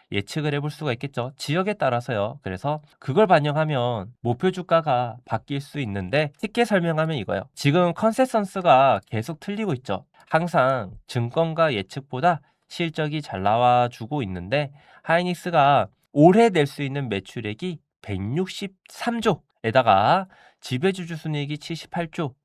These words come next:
정도를 목표로 하고 있습니다. 이런 가치를 반영하면 지금 하이닉스의 시가총액이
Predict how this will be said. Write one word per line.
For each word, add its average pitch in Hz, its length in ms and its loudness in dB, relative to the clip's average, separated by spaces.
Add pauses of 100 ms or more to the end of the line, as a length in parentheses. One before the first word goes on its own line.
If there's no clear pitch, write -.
정도를 107 420 -8
목표로 113 360 -10
하고 120 120 -8
있습니다. 113 480 -12 (260)
이런 196 260 2
가치를 151 440 2
반영하면 110 800 -4 (140)
지금 135 500 -4 (160)
하이닉스의 196 540 0
시가총액이 151 720 -6